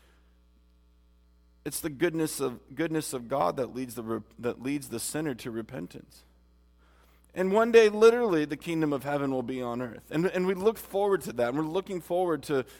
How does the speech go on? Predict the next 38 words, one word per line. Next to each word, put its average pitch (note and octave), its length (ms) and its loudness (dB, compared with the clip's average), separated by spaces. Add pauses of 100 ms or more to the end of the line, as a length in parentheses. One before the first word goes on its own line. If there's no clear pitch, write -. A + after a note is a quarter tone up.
(140)
either, D3+ 340 4 (160)
either D3+ 240 2
we C#3 100 -2
go C3+ 220 0
to C#3 100 -2
be, C#3+ 180 -4
the B2 680 -8
Lord C3 240 -2
calls B2+ 300 -2
us C#3 140 -10
to C#3 80 -10
be B2 180 -6
with C#3 180 -4
him C#3 140 -6
one C#3 120 -4
day C3+ 160 -2
when C3+ 200 -4
we B2+ 100 -6
pass, C3+ 420 -6
or B2+ 220 -4 (240)
maybe C3 300 -4
we'll C3+ 120 0
be C3 140 -4
raptured. B2+ 600 -8
And, G#2+ 280 -6 (840)
you B2+ 120 -4
know, G2+ 180 -4
and A#2 60 -4
if A#2 140 -10
you A#2 60 -10
read A#2+ 220 -8
the A2+ 60 -8
book A#2 220 -10
of A#2+ 60 -8
Revelation, A#2 500 -8
we'll B2 80 -6
be G#2+ 140 -6
back G#2+ 320 -4